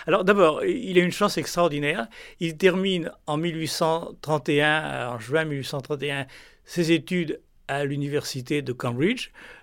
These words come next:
Le malheureux est destiné à devenir pasteur, <laughs> ce qui ne le tente pas du tout. Et puis alors, euh, on lui propose un voyage, un voyage sur les côtes de l'Amérique du Sud,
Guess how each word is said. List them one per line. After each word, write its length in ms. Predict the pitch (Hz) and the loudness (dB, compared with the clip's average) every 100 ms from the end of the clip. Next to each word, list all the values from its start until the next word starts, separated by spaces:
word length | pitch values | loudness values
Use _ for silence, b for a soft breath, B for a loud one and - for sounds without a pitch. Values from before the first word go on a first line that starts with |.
| B | B
Le 120 | 147 175 | 6 8
malheureux 480 | 180 175 160 170 | 10 8 8 8
est 80 | 156 | 8
destiné 580 | 135 147 - - 151 160 | 4 -2 -2 -2 4 6
à 60 | 147 | 6
devenir 340 | 139 131 143 | 4 2 2
pasteur, 580 | 135 - - 165 220 - - - | 2 0 6 6 6 0 -6 -6
<laughs> 180 | 165 - | -6 -4
ce 260 | - - | -2 -2
qui 160 | 175 156 | -2 0
ne 60 | |
le 100 | 143 | 2
tente 240 | 135 131 127 | 0 -2 4
pas 140 | - | 6
du 160 | 147 135 | 6 2
tout. 240 | 196 262 B 214 B B | 2 2 B -4 B B
Et 100 | 240 | 4
puis 220 | - 233 | 4 8
alors, 340 | 170 165 208 277 B B 196 | 8 10 6 2 B B 0
euh, 160 | 196 - | 0 6
on 120 | 240 | 6
lui 100 | 233 | 6
propose 540 | 196 175 196 226 214 - | 4 2 4 0 -2 -2
un 120 | 202 | 0
voyage, 520 | 170 151 131 151 165 | 2 0 0 -4 -4
un 80 | 175 | 0
voyage 440 | 175 185 220 240 180 | 2 2 2 0 -4
sur 160 | 190 | -2
les 140 | 175 170 | -2 0
côtes 340 | 214 185 156 | 0 0 -4
de 120 | 156 | -2
l'Amérique 440 | 156 156 160 156 135 | 0 0 0 -2 -4
du 120 | 143 | -8
Sud, 440 | - 185 240 285 | -4 -4 -4 -6